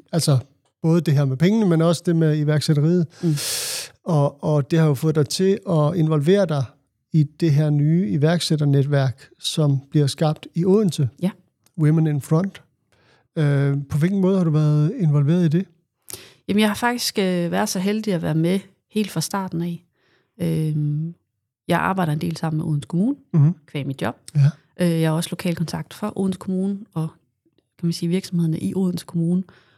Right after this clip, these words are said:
Speaker 2: Øh, og det var sådan, at de for, tror det er halvandet år siden, der afsatte de cirka tyve millioner kroner for at skabe Danmarks bedste iværksætterby i Odense Kommune. Og der har været nogle forskellige aktiviteter under den fane,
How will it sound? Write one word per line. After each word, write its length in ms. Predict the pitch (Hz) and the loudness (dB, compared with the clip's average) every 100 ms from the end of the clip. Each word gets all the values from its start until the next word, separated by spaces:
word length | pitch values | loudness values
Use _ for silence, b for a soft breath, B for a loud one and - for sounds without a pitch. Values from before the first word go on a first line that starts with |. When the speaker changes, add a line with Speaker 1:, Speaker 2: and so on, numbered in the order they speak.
| b _ | b _
Speaker 2:
Øh, 460 | 175 170 165 165 165 - - | -4 -2 -2 -4 -6 -8 -4
og 100 | 180 | 0
det 80 | 190 | 0
var 100 | 196 | 0
sådan, 280 | 220 180 | 0 2
at 160 | 160 160 | 2 0
de 100 | 175 | -4
for, 360 | - 160 156 - _ _ - | -2 -2 -2 -6 _ _ -10
tror 140 | - | -4
det 40 | 165 | -2
er 40 | |
halvandet 280 | 156 170 233 | 0 2 0
år 60 | 196 | -2
siden, 360 | - 196 202 | -2 -2 0
der 160 | 190 175 175 b b b 180 | 0 -2 -4 b b b -4
afsatte 320 | 185 185 175 | -2 -2 -4
de 60 | 170 | -6
cirka 260 | - 190 | -4 -4
tyve 240 | 175 - 196 | -4 -2 0
millioner 260 | 185 160 | 2 0
kroner 360 | 156 - 208 202 | -2 -2 -2 -2
for 260 | - 170 160 | -2 -4 -2
at 120 | - | -4
skabe 320 | - 160 175 _ - | -2 -2 -2 _ -4
Danmarks 360 | 170 175 - | 0 0 -4
bedste 360 | - 165 - - | -6 -6 -6 -6
iværksætterby 600 | 135 139 - - 165 160 | -6 -8 -10 -14 -18 -12
i 140 | - 156 | -4 -4
Odense 200 | - - | -4 -10
Kommune. 260 | - 147 156 b b b b b | -18 -18 -20 b b b b b
Og 80 | 175 | -2
der 60 | 190 | 0
har 60 | |
været 120 | 185 | 2
nogle 80 | 180 | 0
forskellige 300 | - 190 170 | -2 -2 -2
aktiviteter 560 | 147 - 175 196 165 - | -2 -6 -4 -2 -2 -2
under 160 | 170 | -2
den 200 | 147 147 | -2 -4
fane, 420 | 156 185 214 269 | -4 -4 0 0